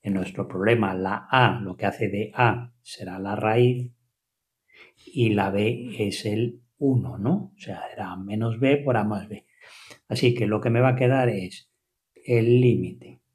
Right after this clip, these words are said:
cuando la x tiende a cero de la raíz, pero al cuadrado,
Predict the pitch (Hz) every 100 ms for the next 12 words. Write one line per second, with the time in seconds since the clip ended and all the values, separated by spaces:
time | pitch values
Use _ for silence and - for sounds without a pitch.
0 | _ _ _ _ _ _ - 113 110 104
1 | 107 110 120 120 120 120 - - _ _
2 | _ _ _ _ - 117 117 120 127 -
3 | 151 151 190 185 - _ _ _ _ _
4 | _ _ _ _ - 104 113 98 - -
5 | _ _ _ _ _ _ _ _ _ _
6 | _ _ _ 113 110 104 113 127 123 98
7 | - - _ _ _ _ _ _ _ _
8 | _ _ _ - 98 98 113 113 123 127
9 | 135 139 139 165 -